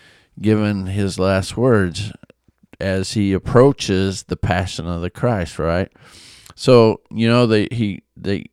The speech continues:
they get the donkey. He rides into town on the donkey into Jerusalem. And it's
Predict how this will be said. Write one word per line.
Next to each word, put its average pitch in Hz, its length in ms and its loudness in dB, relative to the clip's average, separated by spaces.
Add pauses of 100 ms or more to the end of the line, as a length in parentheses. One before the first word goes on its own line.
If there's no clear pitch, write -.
(180)
they 101 160 -4
get 131 220 -2
the 127 100 -2
donkey. 104 500 -2
He 98 100 0
rides 107 340 4
into 110 240 -2
town 101 360 0
on 98 160 -2
the 95 100 -4
donkey 92 440 -4
into 92 280 -6
Jerusalem. 90 720 -2 (680)
And 92 340 -6
it's - 280 -8